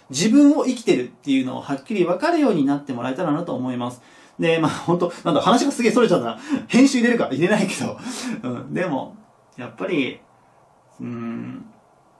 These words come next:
一番言いたかったことは、弱いことを別に否定するつもり、えっと、否定する必要はなくって、弱くてもいいじゃんって。うん。で、強くなりたいと思うんだったら、じゃあ、そのみんながもう強くなりたい、強いってどういう状態なのかっ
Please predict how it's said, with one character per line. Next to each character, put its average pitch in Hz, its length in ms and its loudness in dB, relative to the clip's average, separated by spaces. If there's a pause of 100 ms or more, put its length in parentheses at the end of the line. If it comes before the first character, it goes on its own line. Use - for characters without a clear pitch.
(180)
一 135 160 -10
番 175 100 0
言 202 100 -4
い - 20 -12
た 294 100 0
か 349 100 0
っ - 60 -4
た 170 100 -4
こ 175 80 -4
と 240 120 -2
は、 175 360 0 (680)
弱 147 260 2
い 254 60 0
こ 180 120 -2
と 147 100 0
を 127 540 -2 (100)
別 131 180 -10
に 135 120 -2
否 - 80 -12
定 151 160 -6
す 175 120 -6
る 185 180 -2
つ 175 120 -8
も 175 120 0
り、 175 220 -2
え 127 80 0
っ 123 40 -6
と、 127 100 -8
否 - 100 -14
定 170 160 -2
す 180 120 -4
る 180 40 -2
必 185 200 -8
要 196 60 -4
は - 80 -4
な 220 120 -6
く - 140 -8
っ - 20 -10
て、 - 380 -18 (840)
弱 131 180 0
く - 60 -14
て 135 80 -12
も - 80 -12
い 170 60 -6
い 214 60 -4
じ 220 80 -4
ゃ - 80 -2
ん 113 80 -6
っ - 40 -18
て。 - 80 -20 (360)
う 120 40 -18
ん。 107 180 -14 (720)
で、 170 300 2
強 196 180 -4
く 151 100 -4
な 139 100 -2
り 170 80 0
た 233 100 2
い 220 40 0
と 147 120 0
思 254 180 4
う - 20 0
ん 220 40 0
だ 165 100 -2
っ - 80 -10
た 139 100 -12
ら、 143 300 -2
じ 254 120 0
ゃ 262 60 6
あ、 - 140 -2 (260)
そ - 140 -12
の 131 100 -2
み 151 140 0
ん 175 40 -2
な 202 100 -4
が 143 140 0
も 127 120 0
う 120 40 -10
強 240 280 2
く 139 80 -4
な 135 100 -2
り 131 100 -2
た 131 120 -2
い、 127 60 -4
強 233 260 0
い - 40 0
っ - 20 -2
て 147 60 -6
ど 202 180 0
う 359 60 6
い 165 120 4
う - 20 4
状 135 240 -4
態 143 160 -4
な 151 80 -4
の 135 100 -4
か - 120 -12
っ - 80 -20